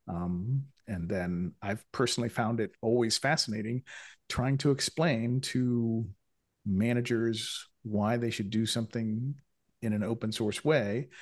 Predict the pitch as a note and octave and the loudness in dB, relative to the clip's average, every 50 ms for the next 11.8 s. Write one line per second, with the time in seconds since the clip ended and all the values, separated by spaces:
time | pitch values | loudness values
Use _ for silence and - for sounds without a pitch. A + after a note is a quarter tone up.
0 | - - - - - _ - - B2+ B2 B2+ B2+ C3 - B2+ B2+ D3+ F3 F3+ - | -20 -20 -20 -20 -18 _ -2 0 2 4 4 4 2 2 2 4 6 6 6 4
1 | - B2 C3+ C3+ B2 - - - - B2+ C3 C3+ C#3 C#3 C#3 C#3+ B2+ B2+ A#2+ A#2 | 4 2 2 2 0 -2 -4 -2 0 2 4 6 4 4 4 4 4 4 4 2
2 | A#2+ B2+ C#3 - B2+ - - B2 A#2+ - - E3 F3 - B2+ A2 - A#2+ A2+ - | 2 2 2 0 0 0 0 0 0 0 0 0 2 2 2 2 2 0 -2 0
3 | B2+ B2 A#2+ A#2 A#2 A#2+ B2 B2+ C3 C3 C3 B2+ B2 A#2+ A#2 A#2+ - - C#3 C#3 | 0 0 2 2 2 4 4 4 4 4 2 2 2 0 -2 -4 -4 -2 -2 -2
4 | C#3 C3 A#2+ A#2+ A#2+ A#2+ A#2 A2 G2 A2 B2 B2+ C3 C#3 D3 C3 B2+ A#2 - A2+ | 0 0 2 2 2 2 2 0 2 4 4 4 4 2 2 0 0 0 -2 -4
5 | - A2+ G#2+ - - G#2+ G#2+ G#2+ G#2+ G2+ A2 B2 B2 A2+ F#2+ G2 G2 A2+ A#2+ - | -2 -4 -4 -2 -2 0 0 2 2 2 2 2 0 0 0 0 0 -2 -4 -8
6 | - - - - - _ _ - A3 F3+ C3 C3 C3 B2 - - C#3 C3 C3 C3 | -14 -18 -18 -18 -20 _ _ 0 2 4 4 4 2 2 0 0 2 2 2 2
7 | B2 A#2 A2 A2 B2 C3+ B2+ F#2+ - D2+ - - - - F#2+ E2 - - - A2+ | 0 0 0 2 2 0 0 -2 -4 -4 -4 -4 -4 -4 -4 -4 -4 -6 -6 -2
8 | A2+ B2+ B2+ C3 C#3 C#3+ C#3+ C3+ C3+ - - - G#2 A#2+ C3+ D3+ E3 E3 - - | 0 2 2 4 4 4 4 2 2 0 -2 0 2 2 4 2 2 -2 -2 -2
9 | C3+ C#3+ - - - B2+ D#3 F3 E3 D3 C#3 C#3 C#3+ E3 D#3+ C#3+ C#3 C#3 C3+ C#3 | -2 -2 -4 -4 -4 -2 -2 0 0 0 -2 -2 -2 -2 -2 -2 -2 -2 0 0
10 | C3+ C3+ C3 A#2+ - - B2+ A#2+ - - - - - _ _ _ _ _ _ _ | -2 -2 -4 -4 -4 -2 -2 -2 -4 -6 -12 -18 -20 _ _ _ _ _ _ _
11 | - _ _ _ _ _ - G2+ F2+ F2 E2+ F2 F2 F#2 A2 - | -20 _ _ _ _ _ -4 -2 -2 0 0 -2 -2 -4 -6 -8